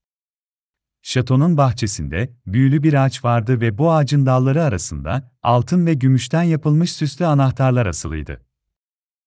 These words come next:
O anahtarlar, şatonun gizli odalarını açıyordu ve her odada farklı bir sürprizle karşılaşıyorlardı. Zeynep Deren ve Isot, beraber şatonun gizli odalarını keşfederken,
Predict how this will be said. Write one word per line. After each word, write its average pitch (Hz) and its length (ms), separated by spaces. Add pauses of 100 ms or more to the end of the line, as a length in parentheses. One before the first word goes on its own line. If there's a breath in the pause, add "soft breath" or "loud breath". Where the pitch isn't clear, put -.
(520)
O 143 100
anahtarlar, 120 800 (100)
şatonun 131 520
gizli 151 280
odalarını 151 480
açıyordu 95 640 (140)
ve 113 120
her 147 200
odada 160 300
farklı 135 440
bir 180 100
sürprizle 156 580
karşılaşıyorlardı. 80 1120 (1700)
Zeynep 131 520
Deren 156 340
ve 151 120
Isot, 82 440 (180)
beraber 127 540
şatonun 147 460
gizli 131 280
odalarını 143 500
keşfederken, 101 840